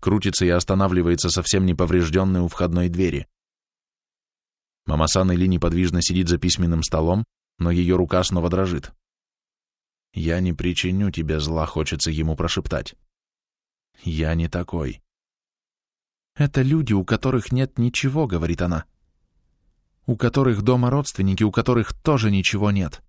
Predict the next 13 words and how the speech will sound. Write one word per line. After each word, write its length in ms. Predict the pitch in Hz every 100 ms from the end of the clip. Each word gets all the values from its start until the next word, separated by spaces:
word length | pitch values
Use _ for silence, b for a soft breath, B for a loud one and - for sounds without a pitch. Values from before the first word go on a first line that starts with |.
| _ _ _ _ _ _ _
И 120 | - 139
тогда 380 | 127 113 131
человек 500 | 117 107 101 110 110
продаёт 440 | - 104 104 110 - -
то, 140 | 123
что 200 | - 98
может 320 | 98 98 95
продать. 440 | - 110 90 73 - _ _ _ _ _ _ _ -
И 100 | 139
не 140 | 147
задаёт 540 | 127 139 139 143 151 -
никаких 440 | 110 110 127 -
вопросов. 540 | 117 117 135 117 -